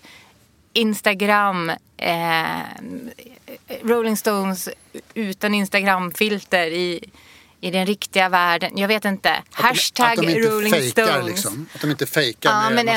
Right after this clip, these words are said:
Speaker 1: ändå
Speaker 2: bakgrundsljud och grejer.
Speaker 1: Ja, men med ett modernt uttryck. Jag tycker det är så fruktansvärt att jag... Jag trodde att det var ett skämt. När jag såg affischen först, då trodde jag att det var så här, äh,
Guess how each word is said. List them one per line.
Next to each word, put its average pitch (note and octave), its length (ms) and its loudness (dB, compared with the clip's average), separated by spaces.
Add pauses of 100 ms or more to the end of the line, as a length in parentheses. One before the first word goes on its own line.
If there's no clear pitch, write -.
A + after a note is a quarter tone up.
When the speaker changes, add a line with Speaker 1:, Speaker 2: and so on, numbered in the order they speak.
Speaker 1:
ändå G#3+ 100 0
Speaker 2:
bakgrundsljud C#3 680 0
och C3 60 0
grejer. A2+ 220 -2
Speaker 1:
Ja, F3+ 240 2
men G#3+ 240 0
med F#3+ 220 2
ett F3+ 80 -2
modernt F3 600 -2
uttryck. G3 500 -4
Jag G3 100 -6
tycker G#3 140 2
det G3+ 40 0
är - 20 -4
så F#3+ 240 0
fruktansvärt G3 800 -4
att F3+ 140 -4
jag... F3 400 0
Jag G#3 140 -8
trodde D#4 220 2
att - 60 -6
det F#3 80 -2
var F3 60 4
ett - 80 -8
skämt. D4+ 280 2
När G#3+ 40 -2
jag G#3 80 0
såg D4+ 140 2
affischen G3 420 -2
först, - 300 -2
då G3+ 60 -2
trodde A#3+ 180 0
jag G3+ 40 2
att F#3+ 80 -4
det F3+ 60 0
var E3+ 80 2
så E3+ 100 -2
här, D#3+ 120 4
äh, D3+ 140 2